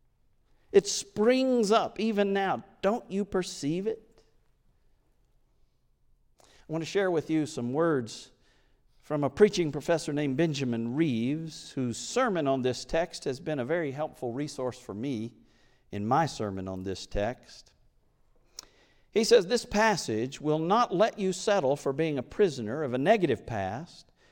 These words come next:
nor will it let you settle for being a prisoner of a positive past. The truth is, this passage is calling us to a faith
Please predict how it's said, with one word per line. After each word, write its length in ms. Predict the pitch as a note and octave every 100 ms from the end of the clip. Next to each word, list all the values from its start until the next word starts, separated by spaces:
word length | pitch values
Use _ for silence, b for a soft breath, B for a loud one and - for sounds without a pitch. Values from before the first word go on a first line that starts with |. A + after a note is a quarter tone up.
| b b b b
nor 280 | F#3 C#4
will 200 | A#3 G3+
it 120 | F3 F#3
let 160 | G3
you 100 | F#3+
settle 320 | - E3+ F3+
for 140 | G#3 D#3+
being 260 | D#3+ E3
a 60 | D3+
prisoner 420 | - D#3 D#3+ F3+
of 100 | F#3+
a 60 | A3
positive 640 | - B3 B3 D#3+ A2 F2+
past. 540 | - G2+ - - - _ _ _ _ _ _ _ _ _ _ -
The 80 | D#3+
truth 360 | - D#4+ -
is, 500 | B2 G#2 D3+ D#3 - - b b
this 260 | C#3 B3+ -
passage 580 | - G3+ E3+ - D#3
is 120 | C#3+ C3
calling 520 | - F#3+ A3 F3 C#3+
us 220 | C3+ -
to 160 | - A#2+
a 60 |
faith 520 | - - A3 D#3 C#3